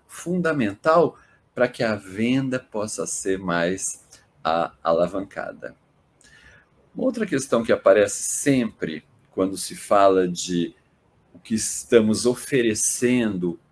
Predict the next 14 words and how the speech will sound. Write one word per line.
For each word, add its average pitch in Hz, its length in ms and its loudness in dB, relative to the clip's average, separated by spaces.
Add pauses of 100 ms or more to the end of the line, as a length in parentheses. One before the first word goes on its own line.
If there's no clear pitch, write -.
ao 82 180 2
nosso 80 500 -2
cliente 90 760 -2 (440)
tem 202 200 -2
a 190 100 2
ver 147 220 -4
com 143 100 -4
este 139 240 -4
mapa 113 380 0
que 117 100 -8
eu 101 80 -4
gosto 110 340 0
muito 123 480 -2
de - 240 -12